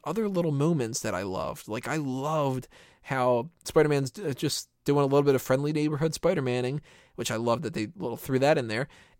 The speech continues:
And the one guy's just like, "Hey, you're that Spider-Man guy, huh? Do a backflip. Oh, cool." That type of stuff's awesome. And I think it was Perry Nemiroff from, uh, Collider that had mentioned something that I thought was really,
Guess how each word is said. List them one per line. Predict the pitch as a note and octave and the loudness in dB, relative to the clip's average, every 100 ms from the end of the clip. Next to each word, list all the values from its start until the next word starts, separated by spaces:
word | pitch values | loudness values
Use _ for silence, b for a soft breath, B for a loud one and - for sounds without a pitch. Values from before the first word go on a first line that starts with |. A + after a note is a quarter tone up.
| - | -6
And | C#3+ | -2
the | D3 | 0
one | D#3+ | 0
guy's | D#3+ D3+ - | 0 0 -2
just | D3+ | -4
like, | D3+ C#3 | -2 -2
"Hey, | G#3+ B3 | 0 0
you're | G#3+ | 0
that | A3 A#3 | -2 -4
Spider-Man | - C4+ A#3+ G3 | -2 -2 0 -2
guy, | F#3+ D#3+ C#3+ | 0 2 2
huh? | C#3 G3+ A3 _ _ _ - | 2 0 -4 _ _ _ -6
Do | F3 | -2
a | A#3 | 4
backflip. | B3+ B3 - F#3 D3+ - - - _ | 6 4 2 0 2 0 -6 -20 _
Oh, | G#3 A3 E3 | 0 2 2
cool." | B3+ B3+ F3 B2+ - _ _ _ - | 4 4 4 0 -6 _ _ _ 0
That | F#3 B3 | 2 4
type | A#3 A#3 | 2 2
of | |
stuff's | G#3 A3+ A3 | 0 0 2
awesome. | A#3 A#3+ A#3+ A2 F2 D#3 - - | 4 4 2 -4 -8 -14 -16 -6
And | C3+ C3+ | -2 -2
I | C#3 | -2
think | A#3+ | -2
it | C#4 | -4
was | |
Perry | - A#3+ G#3+ | 0 0 2
Nemiroff | D#3+ D3 B2 A2+ B2+ - b b b b b _ _ | 2 4 2 2 -4 -10 b b b b b _ _
from, | - C#3 B2 A#2+ | -4 2 2 2
uh, | A#2 | -4
Collider | A2+ - B2 A#2+ A#2 A2 A#2 | -2 2 4 4 2 -2 -2
that | B2 | 0
had | A#2 B2 | 0 0
mentioned | B2 A#2+ A#2+ | 0 -2 -4
something | B2+ A#2 A2+ | -4 -6 -6
that | A2+ | -6
I | A2+ | -4
thought | C#3 D3 | 0 0
was | C3 B2+ | 0 0
really, | B2 A#2 A2+ G2+ | 0 2 0 -6